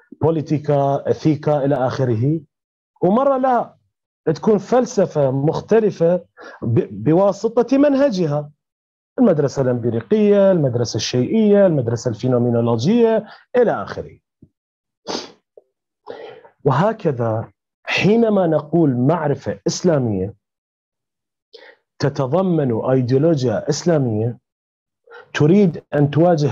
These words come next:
كل ما سواها، نقول أشياء معرفية أخرى قد تكون خارج موضوع المعرفة الحديثة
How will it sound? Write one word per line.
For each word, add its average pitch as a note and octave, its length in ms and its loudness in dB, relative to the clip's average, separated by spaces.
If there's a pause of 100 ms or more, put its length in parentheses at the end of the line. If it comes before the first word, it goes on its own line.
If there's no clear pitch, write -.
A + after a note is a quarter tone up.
(140)
كل G#3+ 400 0
ما D#3+ 460 2
سواها، A#2+ 800 0 (320)
نقول E3 340 0
أشياء D3+ 280 0
معرفية C3+ 480 0
أخرى - 360 -2 (420)
قد A#2 140 -2
تكون D3+ 300 0
خارج F3 560 2
موضوع E3 340 2
المعرفة C#3+ 600 0 (400)
الحديثة A2+ 680 -2